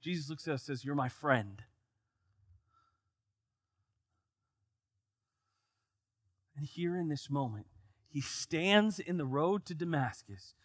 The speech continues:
He calls out to Saul, says, "Why are you persecuting me?" And the point isn't to rain heavenly fire on him, which is what he deserves. But instead, the Lord looks and says,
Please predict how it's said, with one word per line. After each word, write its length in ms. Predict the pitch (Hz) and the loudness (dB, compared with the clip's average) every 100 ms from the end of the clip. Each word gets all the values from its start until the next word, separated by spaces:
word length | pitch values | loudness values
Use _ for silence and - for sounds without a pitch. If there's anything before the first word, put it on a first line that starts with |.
| - _ | -20 _
He 120 | 156 | -6
calls 580 | 147 143 170 202 214 214 - | -4 6 8 10 10 6 6
out 280 | 185 190 - | 12 12 10
to 100 | 170 | -4
Saul, 420 | - - 180 151 | 0 12 12 12
says, 280 | - 151 - - - | 10 -2 -2 -14 -20
"Why 300 | - 156 180 | 4 12 12
are 80 | 233 | 12
you 180 | 226 202 | 12 6
persecuting 800 | - 220 220 214 - 190 165 151 | 6 8 10 6 -2 0 2 2
me?" 180 | 135 120 - - | 0 -2 -12 -2
And 140 | 175 202 | 2 2
the 60 | |
point 420 | - - 240 269 - | 0 2 6 6 6
isn't 300 | 214 190 - | 2 2 -8
to 200 | - 190 | -4 -2
rain 520 | 160 190 214 226 226 - - | 6 8 10 8 4 0 -16
heavenly 520 | - 220 208 208 196 196 | 12 12 12 10 8 6
fire 680 | - - 180 185 202 185 165 | 4 12 12 12 12 12 8
on 220 | 156 151 | 8 6
him, 300 | 143 147 147 - - | 6 2 0 -4 -6
which 200 | 156 - | -4 0
is 120 | 175 | 0
what 180 | 160 196 | 4 2
he 160 | - 202 | 4 2
deserves. 840 | 160 147 123 196 190 160 135 - - - - | 2 0 4 8 10 8 4 -6 -18 -6 10
But 120 | 196 | 10
instead, 540 | 185 - - 214 220 | 10 6 10 12 12
the 100 | 185 | 12
Lord 260 | 185 185 170 | 6 6 4
looks 360 | 160 214 - | 6 4 4
and 140 | 196 170 | -2 -2
says, 360 | - 175 147 | 8 10 10